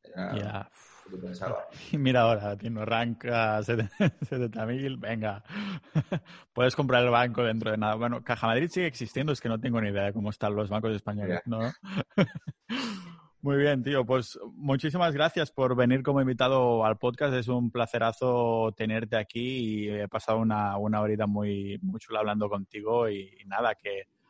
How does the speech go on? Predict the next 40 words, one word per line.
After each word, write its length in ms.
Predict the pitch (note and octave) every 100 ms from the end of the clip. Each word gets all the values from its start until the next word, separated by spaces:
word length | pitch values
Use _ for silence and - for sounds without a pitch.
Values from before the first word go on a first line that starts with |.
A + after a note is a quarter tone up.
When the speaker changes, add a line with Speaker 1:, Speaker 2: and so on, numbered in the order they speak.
| _
Speaker 2:
a 80 | G#2+
ver 140 | A2+
si 100 | -
tenemos 240 | B2 B2+ B2
la 60 | A#2+
oportunidad 400 | A#2 A#2+ A#2 A2+
también 240 | A#2+ A2+
de 80 | A2+
conocernos 480 | A2+ G#2+ G#2+ A2 G#2+
en 140 | G#2
persona. 320 | G#2+ - B2+
Tengo 200 | B2+ D#3
que 60 | D#3
visitar 360 | C3+ B2 C3
Madrid 260 | B2 A#2+ C3+
porque 160 | A#2 A2+
Speaker 1:
Sí. 60 |
Speaker 2:
cada 160 | A2+ A#2
vez 100 | B2+
esto-, 260 | B2 B2+ B2 _
estoy 280 | C3+ - B2+
Speaker 1:
Oh. 20 |
Speaker 2:
conociendo 420 | D3 C3+ C3+ C3
más 220 | B2 A#2+ -
gente 300 | B2+ B2 A#2
de 80 |
ahí, 220 | G#2+ A2 C3
pero 300 | A#2 G#2 G#2
no. 360 | G2+ G2+ G#2 _
Speaker 1:
Bueno. 260 | G2+ F2+ -
Speaker 2:
<laughs> 40 | _ _ -
Sí. 140 | G#2 F#2+ - - _ _
Pues 140 | A2+ A2
Speaker 1:
Qué 80 |
bueno. 180 | G#2 G#2+ B2+
Speaker 2:
muchas, 180 | - _ _
muchas 240 | B2 B2
gracias, 320 | A2+ A2+ A2+ G2+
señor 240 | G2+ G#2
Dean. 240 | A2 G#2